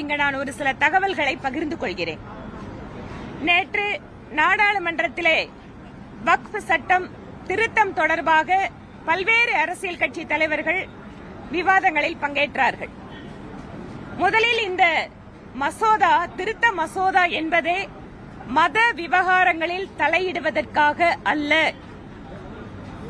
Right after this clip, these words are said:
மத வழிபாட்டு உரிமைகளை புண்படுத்துவதற்காக அல்ல,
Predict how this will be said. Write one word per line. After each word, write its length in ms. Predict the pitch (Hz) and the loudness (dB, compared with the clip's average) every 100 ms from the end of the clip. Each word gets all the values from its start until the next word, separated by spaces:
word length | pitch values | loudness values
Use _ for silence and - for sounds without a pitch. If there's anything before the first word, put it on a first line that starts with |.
| - - 320 | -10 0 2
மத 180 | 370 453 453 | 4 4 4
வழிபாட்டு 640 | 311 370 440 440 453 440 440 392 | 2 2 4 6 6 6 -2 -4
உரிமைகளை 580 | 392 370 359 349 370 415 - - - - - - - - - | -4 -4 0 2 2 0 -6 -14 -20 -20 -20 -20 -18 -18 -8
புண்படுத்துவதற்காக 1080 | 403 427 466 440 427 359 349 349 - 330 330 381 320 | -6 -2 2 2 2 0 2 2 4 2 6 4 4
அல்ல, 180 | 320 | 2